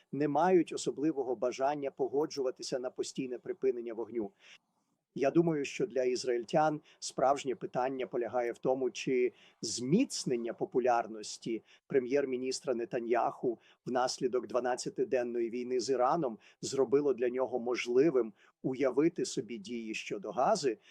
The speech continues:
на які він раніше не наважився б, наприклад, погодитися спочатку на шістдесятденне припинення вогню,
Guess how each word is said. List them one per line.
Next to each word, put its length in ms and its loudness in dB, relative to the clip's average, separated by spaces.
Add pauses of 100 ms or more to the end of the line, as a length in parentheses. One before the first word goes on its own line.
(160)
на 100 2
які 280 4
він 160 0
раніше 500 2
не 160 2
наважився 680 2
б, 80 -10
наприклад, 600 -2
погодитися 680 0
спочатку 760 0 (320)
на 400 0 (220)
шістдесятденне 1080 0
припинення 640 -2
вогню, 520 0